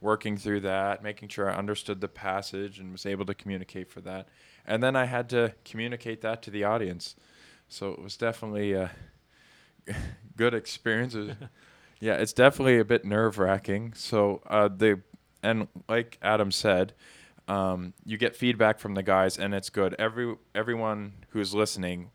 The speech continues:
Speaker 1: wants to make your sermon better. So they say, "Hey, you might have missed out here. Maybe you're not looking up enough," stuff like that. So that way, for the people who do go into preaching on Sundays, they're able to see, "Okay,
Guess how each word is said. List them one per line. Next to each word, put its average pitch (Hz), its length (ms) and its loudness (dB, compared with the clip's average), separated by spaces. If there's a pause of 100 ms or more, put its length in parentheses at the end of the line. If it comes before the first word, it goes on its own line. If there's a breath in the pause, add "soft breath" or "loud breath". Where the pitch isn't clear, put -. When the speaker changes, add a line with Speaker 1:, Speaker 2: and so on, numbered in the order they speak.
(140)
Speaker 1:
wants 107 300 -4
to 101 100 -12
make 101 240 -8
your 98 100 -6
sermon 95 380 -6
better. 90 300 -4
So 90 320 -10
they 92 240 -10 (580 loud breath)
say, 101 340 2
"Hey, 117 420 0
you 113 180 -6
might 107 240 -4
have 101 160 -2 (340 soft breath)
missed 110 260 -4
out 104 220 4
here. 104 420 -2
Maybe 101 280 -6
you're 98 240 -6
not 101 240 -6
looking 95 280 -10
up 98 200 -8
enough," 98 420 -10 (340 soft breath)
stuff - 300 -4
like 101 120 -4
that. 95 180 -2
So 104 100 -8
that 110 240 2
way, 101 380 0 (500 soft breath)
for 113 160 -6
the 104 80 -4
people 110 300 0
who 104 120 4
do 120 220 2
go 101 240 0
into 95 240 -10
preaching 95 420 -14
on 90 200 -6
Sundays, 92 680 -2 (280 soft breath)
they're 101 140 -6
able 104 320 -6
to 104 120 -12
see, 101 240 -4
"Okay, 95 600 -4